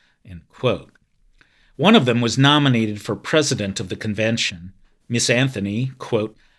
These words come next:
"spoke out boldly and said that nobody who dressed as she did could represent the earnest, solid,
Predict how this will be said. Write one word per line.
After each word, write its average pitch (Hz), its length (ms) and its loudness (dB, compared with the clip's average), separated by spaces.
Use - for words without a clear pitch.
"spoke - 480 0
out 135 320 -2
boldly 107 640 2
and 110 120 -4
said 123 300 0
that 92 180 -6
nobody 147 460 0
who 135 200 -4
dressed - 500 -4
as 90 100 -8
she 147 320 -2
did 95 380 -8
could 131 160 -2
represent 123 720 0
the 98 300 -8
earnest, - 580 -2
solid, 107 640 -4